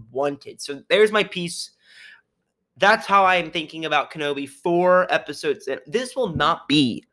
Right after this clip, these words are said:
the last time that you hear about the Vader show, because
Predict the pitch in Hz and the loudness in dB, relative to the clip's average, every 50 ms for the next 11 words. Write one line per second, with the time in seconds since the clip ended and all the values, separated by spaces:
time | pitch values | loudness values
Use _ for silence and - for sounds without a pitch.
0 | _ _ _ _ _ _ _ - 135 123 123 123 131 131 139 143 139 - - - | _ _ _ _ _ _ _ 2 4 4 6 6 4 4 4 4 2 -2 -4 -2
1 | - 139 135 131 123 123 117 - 127 131 131 123 - - 131 123 123 113 113 117 | 0 2 2 2 4 2 2 2 0 -4 -4 -4 -4 0 2 2 2 2 2 -2
2 | 113 - - 117 113 127 123 117 - - - - - - - - - - _ _ | -4 -4 -4 -2 0 2 0 0 -2 -8 -8 -6 -4 -4 -4 -4 -6 -10 _ _
3 | _ _ _ _ _ _ _ _ _ _ - 123 131 120 - - 127 127 127 - | _ _ _ _ _ _ _ _ _ _ -10 -6 -6 -4 0 2 2 2 2 0
4 | - | -4